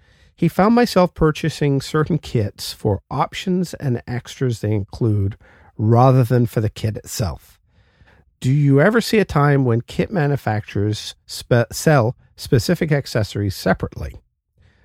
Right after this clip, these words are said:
Uh, and he gives some examples of,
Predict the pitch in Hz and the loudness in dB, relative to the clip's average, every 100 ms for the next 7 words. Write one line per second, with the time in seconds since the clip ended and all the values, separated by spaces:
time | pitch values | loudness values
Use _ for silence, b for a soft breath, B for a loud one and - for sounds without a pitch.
0 | _ - 98 95 - 135 131 123 - 117 | _ -2 0 0 2 4 4 2 0 -2
1 | 95 120 117 120 107 107 101 95 92 90 | 0 0 0 0 0 -2 -4 -4 -4 -4
2 | 92 | -6